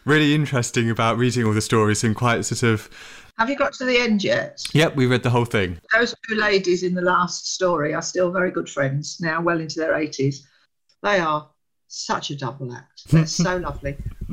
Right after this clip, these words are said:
Speaker 2: And, and they've had this wonderful afterlife because of the book.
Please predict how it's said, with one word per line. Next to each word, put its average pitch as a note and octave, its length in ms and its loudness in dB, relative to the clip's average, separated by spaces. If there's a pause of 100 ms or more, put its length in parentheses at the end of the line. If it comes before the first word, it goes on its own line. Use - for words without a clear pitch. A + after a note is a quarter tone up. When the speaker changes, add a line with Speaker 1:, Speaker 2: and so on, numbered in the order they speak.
(140)
Speaker 2:
And, F#3+ 320 -4
and G#3+ 140 -4
they've A3+ 160 2
had B3+ 280 -2
this - 380 -2
wonderful A3+ 500 -2
afterlife C#3+ 880 -2 (320)
because D#3 260 -4
of B2+ 120 -2
the B2+ 60 -8
book. - 300 -14